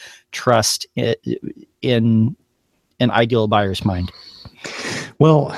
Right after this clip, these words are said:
Speaker 2: I think we can separate it into, that into two categories. Like, th-, I, there are ways to go out and do lead generation activities that build no trust at all. <laughs> Like, uh, you know, a Facebook ad doesn't build trust.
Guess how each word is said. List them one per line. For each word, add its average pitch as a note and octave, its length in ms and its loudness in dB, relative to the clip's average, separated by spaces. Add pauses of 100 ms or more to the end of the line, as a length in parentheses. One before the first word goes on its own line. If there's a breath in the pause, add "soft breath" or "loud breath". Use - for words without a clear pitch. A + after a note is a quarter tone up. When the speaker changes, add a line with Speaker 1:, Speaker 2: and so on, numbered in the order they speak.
(120)
Speaker 2:
I F3 60 2
think F#3+ 220 2
we G#3 80 4
can G#2+ 160 4
separate A2+ 540 4
it G2 200 2
into, F#2 840 2 (760 loud breath)
that A2+ 160 4
into F#2 200 0
two G#2+ 200 2
categories. F2+ 560 0
Like, G2+ 260 2
th-, B2+ 240 -6
I, B2+ 280 -4 (160)
there B2 380 4
are G#2 240 4
ways B2 720 4
to F#2+ 680 0 (580)
go A2 180 6
out G2 240 4
and F2+ 120 2
do F#2 140 2
lead F#2 200 4
generation F2 500 0
activities E2 720 -4
that D#2 440 -2 (180)
build F#2+ 200 4
no F#2 160 6
trust - 340 -4
at E2 80 -6
all. F2 340 -4
<laughs> - 60 -4
Like, G#2+ 380 2
uh, D#2 320 0 (100)
you F2+ 60 -4
know, E2 100 0
a E2+ 80 -2
Facebook A#2 400 2
ad D#2 200 0
doesn't E2 360 -6
build F2+ 180 -2
trust. - 480 -6